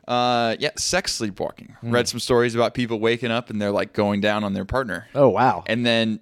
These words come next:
Speaker 1: in, if it's, like, a new boyfriend or girlfriend and they don't know what's going on.
Speaker 2: Uh, yeah.
Speaker 1: They
Speaker 2: I would imagine that's tough.
Speaker 1: Well, I was reading about this one, this one guy was telling this story. He's like, his girlfriend does,
Speaker 2: Yes.
Speaker 1: does this. And, uh, the
Speaker 2: She
Speaker 1: first
Speaker 2: sleepwalks.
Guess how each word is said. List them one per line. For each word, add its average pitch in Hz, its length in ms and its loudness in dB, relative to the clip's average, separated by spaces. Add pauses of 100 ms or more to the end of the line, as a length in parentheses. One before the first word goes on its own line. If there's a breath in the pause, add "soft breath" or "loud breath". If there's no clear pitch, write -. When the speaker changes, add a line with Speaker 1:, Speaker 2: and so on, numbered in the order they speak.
(220)
Speaker 1:
in, 101 300 -6 (240)
if 120 160 -8
it's, 117 180 -2
like, 107 120 -2
a 92 60 -4
new 117 460 0
boyfriend 117 440 0
or 113 60 -2
girlfriend 143 540 -2 (140)
and 113 140 -4
they 113 100 4
don't 117 300 2
know 120 160 4
what's 120 260 0
going 120 240 2
on. 131 300 0 (120)
Speaker 2:
Uh, 95 60 -12
yeah. 110 340 2 (200)
Speaker 1:
They 135 140 4
Speaker 2:
I 139 40 6
would 123 80 6
imagine 120 380 2
that's 123 240 -2
tough. 127 320 -2
Speaker 1:
Well, 180 280 -2 (560)
I 160 120 0
was 143 120 -2
reading 170 200 4
about 151 160 4
this 139 100 0
one, 151 200 -4
this 113 260 -4
one 143 100 -2
guy 131 160 2
was 120 160 -4
telling 123 160 -4
this 110 100 -6
story. 143 140 -6
He's 131 100 -6
like, 107 100 -4
his 98 100 -12
girlfriend 123 680 0 (400)
does, 127 300 2
Speaker 2:
Yes. - 60 -16
Speaker 1:
does 123 200 2
this. 104 360 0 (420 soft breath)
And, 120 320 2
uh, 110 240 2
the 101 80 2
Speaker 2:
She - 60 0
Speaker 1:
first 135 240 4
Speaker 2:
sleepwalks. 98 360 0